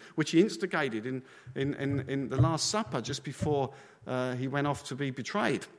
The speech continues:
and crucified and then to rise again. So it's great to come together and we discern together. And once we discern together, we can move forward with confidence. So we want, but if we don't do anything, that's not faith in action. So we need to hear from God, and that means spending time with him and then applying it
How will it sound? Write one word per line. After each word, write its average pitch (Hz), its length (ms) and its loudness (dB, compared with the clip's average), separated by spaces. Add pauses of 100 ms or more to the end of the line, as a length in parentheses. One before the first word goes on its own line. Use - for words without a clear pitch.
(720)
and 127 120 0
crucified 131 840 0
and 120 160 0
then 127 140 2
to 120 160 -4
rise 123 340 -6
again. 165 400 -4 (280)
So - 100 -6
it's 180 80 -4
great 294 280 4
to - 120 -6
come 135 240 0
together 127 240 2
and 151 80 4
we 190 60 -2
discern 254 480 0
together. 117 360 -4
And 123 160 0
once 160 180 0
we 123 120 -4
discern 117 360 0
together, 165 260 0
we 165 120 0
can 117 160 0
move 110 140 0
forward 131 340 0 (320)
with 156 160 4
confidence. 131 480 4
So 196 140 6
we 208 100 4
want, 220 300 4 (140)
but 226 100 6
if 214 80 -2
we 254 80 -2
don't 277 400 0
do 269 160 2
anything, 127 520 2
that's 185 220 2
not 196 160 4
faith 165 300 0
in 165 60 2
action. - 420 -4 (400)
So - 100 0
we 180 80 8
need 226 120 0
to 220 100 0
hear 175 240 4
from 131 200 -2
God, 120 180 0
and - 100 2
that 147 80 0
means 131 180 2
spending 120 420 -2
time 123 300 -4
with 107 80 -4
him 117 100 0
and 139 80 2
then 185 140 6
applying 196 560 2
it 98 140 -2